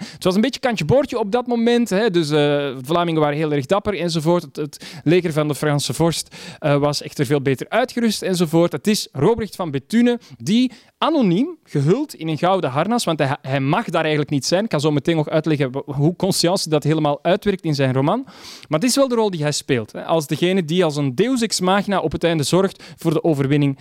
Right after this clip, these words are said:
van de Vlaming. En dat is overigens heel erg verzonnen, want uit de historische, eh, bronnen weten we dat Robrecht van Bethune op het ogenblik dat de Gulden Sporenslag, eh, wordt uitgevochten, dat hij, eh, gevangen zat in Frankrijk. Ja?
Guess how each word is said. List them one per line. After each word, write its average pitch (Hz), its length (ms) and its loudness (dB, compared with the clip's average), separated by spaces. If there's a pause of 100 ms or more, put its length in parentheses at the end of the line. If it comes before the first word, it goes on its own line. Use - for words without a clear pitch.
(140)
van 135 180 -2
de 127 80 0
Vlaming. 107 400 -6
En 151 140 0
dat 202 140 0
is - 180 -8
overigens 180 340 -2
heel 165 200 0
erg 156 180 -4
verzonnen, 170 440 -2 (300)
want 151 200 -2
uit 156 200 0
de 151 80 2
historische, 160 720 2
eh, 151 100 -6
bronnen 160 300 2
weten 175 280 2
we 175 60 0
dat 151 260 -2 (800)
Robrecht 170 340 0
van 160 140 -2
Bethune 196 360 0
op 156 100 -2
het 151 120 -4
ogenblik 160 420 0
dat 147 140 0
de 131 100 -8
Gulden 151 240 -2
Sporenslag, 170 680 0 (380)
eh, 143 140 0
wordt 135 260 -2
uitgevochten, 175 800 0 (260)
dat 170 280 0
hij, 147 380 2
eh, 139 180 0
gevangen 147 320 0
zat 127 200 -4
in 131 120 -8
Frankrijk. - 640 -10
Ja? 151 260 -4